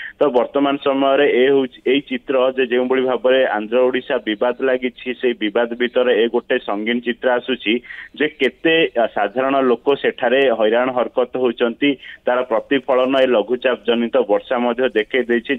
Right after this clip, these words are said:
ଯାହାଦ୍ୱାରା ପନ୍ଦର ଖଣ୍ଡ ଗାଁ ଲୋକ ଓଡ଼ିଶାରୁ ବିଚ୍ଛିନ୍ନ ହୋଇଛନ୍ତି, ଆଉ ଆନ୍ଧ୍ର ଉପରେ ନିର୍ଭର କରୁଛନ୍ତି। କିନ୍ତୁ ସରକାର ଚେତୁନାହାନ୍ତି, ନା ଆନ୍ଧ୍ର ସରକାରକୁ କହୁଛନ୍ତି ସେଠାରେ ବିକାଶ କରିବା ପାଇଁ, ନା ନିଜେ କିଛି କରୁଛନ୍ତି। ତାହା ନିଶ୍ଚିତ ଭାବେ ସେ ଅଞ୍ଚଳବାସୀଙ୍କର ଗୋଟେ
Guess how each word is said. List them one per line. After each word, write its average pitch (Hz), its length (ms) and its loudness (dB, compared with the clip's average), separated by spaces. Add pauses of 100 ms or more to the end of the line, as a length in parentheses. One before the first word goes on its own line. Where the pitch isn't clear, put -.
ଯାହାଦ୍ୱାରା 117 380 2 (100)
ପନ୍ଦର 107 280 0 (120)
ଖଣ୍ଡ 117 180 -2 (220)
ଗାଁ 107 140 2 (100)
ଲୋକ - 160 -2 (320)
ଓଡ଼ିଶାରୁ 143 480 0
ବିଚ୍ଛିନ୍ନ 123 360 -2 (120)
ହୋଇଛନ୍ତି, 113 400 0
ଆଉ 120 120 4 (120)
ଆନ୍ଧ୍ର 104 200 -2 (120)
ଉପରେ 120 240 0 (100)
ନିର୍ଭର 107 280 0 (100)
କରୁଛନ୍ତି। 95 460 -4 (460)
କିନ୍ତୁ - 280 -2 (120)
ସରକାର 131 340 0 (100)
ଚେତୁନାହାନ୍ତି, 135 680 0
ନା 135 120 0 (120)
ଆନ୍ଧ୍ର 107 200 0 (100)
ସରକାରକୁ 127 460 -2 (120)
କହୁଛନ୍ତି 120 560 0 (240)
ସେଠାରେ 120 300 0 (100)
ବିକାଶ 131 260 0 (100)
କରିବା 127 240 4 (100)
ପାଇଁ, 135 220 4
ନା 127 60 0 (100)
ନିଜେ 117 200 0 (100)
କିଛି 123 180 -6 (100)
କରୁଛନ୍ତି। 104 500 0 (480)
ତାହା 135 200 2 (480)
ନିଶ୍ଚିତ 127 320 -4
ଭାବେ 127 280 0
ସେ 147 60 0 (120)
ଅଞ୍ଚଳବାସୀଙ୍କର 127 760 -2 (100)
ଗୋଟେ 123 200 0